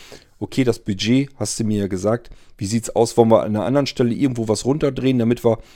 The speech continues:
vielleicht eine bessere S S D als ursprünglich gedacht reinschrauben können?" Oder aber, dass man sagt, ähm, "Oder willst du lieber, keine Ahnung, fünfzig Euro mehr Geld ausgeben?" Oder aber, dass man sagt,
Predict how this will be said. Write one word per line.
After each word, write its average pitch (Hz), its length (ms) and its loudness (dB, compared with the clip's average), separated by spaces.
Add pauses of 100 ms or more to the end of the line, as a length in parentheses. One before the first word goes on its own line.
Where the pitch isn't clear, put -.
(140)
vielleicht 117 300 0
eine 107 100 -2
bessere 110 360 0
S 107 140 -8
S 98 120 -8
D 120 180 -2
als 95 160 -4
ursprünglich 92 520 -6
gedacht 85 420 -8
reinschrauben 87 600 -10
können?" 87 280 -10 (1040)
Oder 123 260 4
aber, 135 240 6 (360)
dass - 180 -4
man 113 140 4
sagt, 104 480 0
ähm, 98 180 -4
"Oder 110 180 6
willst 113 200 -2
du 110 60 -4
lieber, 107 460 2
keine 104 280 -4
Ahnung, 101 220 -2
fünfzig - 360 -6
Euro 98 200 -2
mehr 101 180 -4
Geld 110 260 2
ausgeben?" - 520 -10 (320)
Oder 170 260 6
aber, 160 180 4
dass 151 200 -2
man 147 160 0
sagt, 123 420 0